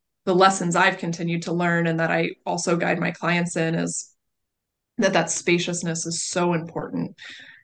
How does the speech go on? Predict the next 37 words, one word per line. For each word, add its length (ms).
and 200
letting 300
go 260
of 100
the 100
attachment 600
to 100
all 100
the 80
doing 480
and 120
the 140
outcomes 600
and 120
the 60
destination. 960
You 140
have 120
to 100
be 180
so 280
present 380
in 120
the 80
journey 520
and 260
allow 440
that 180
spaciousness, 600
allow 320
that 160
connection 400
to 120
yourself 520
in 100
order 420
to 560